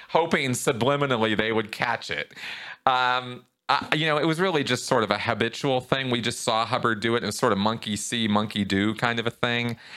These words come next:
I don't know where it came from or why Hubbard used it.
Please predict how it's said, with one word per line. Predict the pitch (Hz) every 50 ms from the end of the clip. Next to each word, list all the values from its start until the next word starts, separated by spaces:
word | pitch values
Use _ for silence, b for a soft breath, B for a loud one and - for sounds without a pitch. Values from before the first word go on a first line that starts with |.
| B B B
I | - 135 135
don't | 135 110 101 90
know | 95 92
where | 90 92 98 95 90
it | 85 - -
came | - 110 101 98 98
from | 95 - 107 101 95 95 92 87
or | 85 87
why | 87 90 92 95 92
Hubbard | 95 95 98 87 92 92 90 85
used | 92 95 98 98 - - 104
it. | 101 -